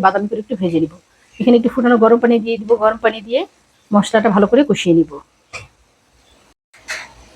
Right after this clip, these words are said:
মশলাটা আমার কষানো হয়ে গেছে, উপরে তেল উঠে আসছে। আমি যখন, আহ, উম, আদা রসুন এবং পেঁয়াজ পেস্ট দিয়েছি এবং মশলা দিয়েছি, ওই ক্লিপটা আমার স্কিপ হয়ে গেছে, তাই আমি দেখাতে পারিনি। এখন এখানে দিয়ে দিব শিং মাছ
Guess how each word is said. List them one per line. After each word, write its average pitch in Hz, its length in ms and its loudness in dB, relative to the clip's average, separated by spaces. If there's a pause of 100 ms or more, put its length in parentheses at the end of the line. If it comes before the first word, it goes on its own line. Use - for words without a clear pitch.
(720)
মশলাটা 247 440 2
আমার 240 180 4
কষানো 247 320 2
হয়ে 226 260 6
গেছে, 233 280 2
উপরে 233 200 2
তেল 247 220 2
উঠে 233 180 0
আসছে। 220 240 -2 (400)
আমি 247 180 6
যখন, 262 400 4 (220)
আহ, 196 180 6 (580)
উম, 190 260 4 (200)
আদা 233 240 2
রসুন 262 300 2
এবং 240 160 2 (100)
পেঁয়াজ 262 240 2
পেস্ট 262 260 0
দিয়েছি 254 280 -2
এবং 240 140 4 (100)
মশলা 240 240 0
দিয়েছি, 254 280 0 (240)
ওই 214 180 4 (520)
ক্লিপটা 269 320 4
আমার 233 160 4
স্কিপ 226 300 -6
হয়ে 240 160 6
গেছে, 247 180 -4
তাই 233 140 2
আমি 208 160 -2
দেখাতে 208 240 -2
পারিনি। 202 360 -2 (380)
এখন 214 200 4
এখানে 214 260 2
দিয়ে 226 220 4
দিব 226 100 2 (440)
শিং 262 220 4
মাছ 320 120 4